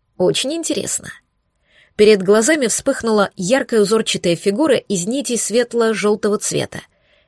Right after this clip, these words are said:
именуемая «мясником», которая устремилась в сторону девушки. При ином раскладе, если бы это был не ослабленный учебный бой, эти нити с легкостью бы могли пройти и доспехи,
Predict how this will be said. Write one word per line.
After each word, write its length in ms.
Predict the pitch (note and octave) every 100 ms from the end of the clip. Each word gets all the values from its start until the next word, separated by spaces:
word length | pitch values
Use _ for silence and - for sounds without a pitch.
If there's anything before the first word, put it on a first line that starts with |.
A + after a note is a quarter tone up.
| _
именуемая 760 | B3 B3 C#4 F4 E4+ D4+ D4 - _ -
«мясником», 840 | A#3 B3 - C4 - F3 D#3 D#3+ _ _ _ _
которая 380 | G3+ G3 G3 F3+
устремилась 640 | F3 F3 E3 G3 C4+ -
в 60 | -
сторону 400 | - G3+ F#3+ G#3+
девушки. 600 | E3 C#3+ - - - - _ _ _ _ -
При 200 | - G#3
ином 200 | G#3+ A#3
раскладе, 520 | A3+ A3 - E4 A#3+ E3+
если 300 | F#3 - F3+
бы 140 | G3
это 200 | A#3 A3
был 240 | G#3 G#3 -
не 180 | F#3 F#3
ослабленный 680 | F3+ - C#4 E4+ F3+ D#3+ D#3+
учебный 400 | F#3+ - F3 F3
бой, 400 | G3 F3 C#3 D#3 _ _ _ _
эти 280 | - E4+ -
нити 540 | B3+ G3 E3 - A#3 - _ _
с 160 | - G3+
легкостью 540 | F3 D#3+ G#3 - B3
бы 100 | G#3+
могли 380 | G3+ F3 D#3+ E3
пройти 400 | E3 F#3 F3 G3
и 200 | - D4
доспехи, 840 | C4+ A3 - - D3+ D3 - A3